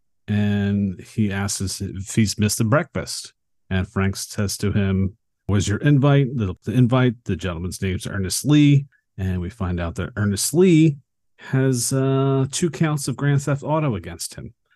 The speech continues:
And Frank says to Ernest, "You know, the invite said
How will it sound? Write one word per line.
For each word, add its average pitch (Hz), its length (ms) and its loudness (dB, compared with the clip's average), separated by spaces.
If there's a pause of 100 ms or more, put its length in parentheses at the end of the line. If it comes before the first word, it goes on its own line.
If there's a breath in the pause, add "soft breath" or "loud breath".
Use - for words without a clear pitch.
(280)
And 98 540 -4
Frank 98 340 -2
says 95 400 -2
to - 120 -6
Ernest, 143 580 4 (140)
"You 135 100 4
know, 135 160 6
the 113 140 4
invite 113 260 2
said 131 500 0